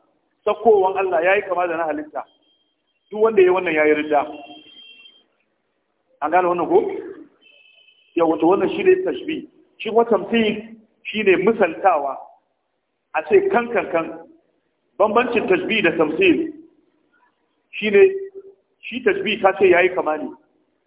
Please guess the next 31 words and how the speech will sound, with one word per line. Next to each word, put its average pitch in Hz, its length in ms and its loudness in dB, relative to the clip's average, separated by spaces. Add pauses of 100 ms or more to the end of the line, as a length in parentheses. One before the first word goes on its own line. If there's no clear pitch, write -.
(520)
Shi 214 120 -18
kuma 233 140 -2
tamthil 208 800 -2
ka 196 240 0
ce 208 140 0
kan, 220 200 0
kan, 196 200 -2
kan 185 140 2
ne. 151 180 -8 (2000)
An 185 100 -6
fahimci 190 180 -2
wannan 196 220 0
ko? 196 100 6 (720)
Ka 190 220 2
ce 220 80 2
abun 196 400 0
kan, 220 220 -2
kan, 175 200 -2
kan 180 140 0
ne 170 80 -8
misali. 147 380 -6 (680)
Wato, 160 300 0 (720)
wani, 185 480 2
wato 160 300 0
hannun 208 360 -4
Allah 190 420 -2
daidai 220 360 2
yake 202 140 -2
da 156 80 -4
na 175 120 -4
halitta, 151 380 -4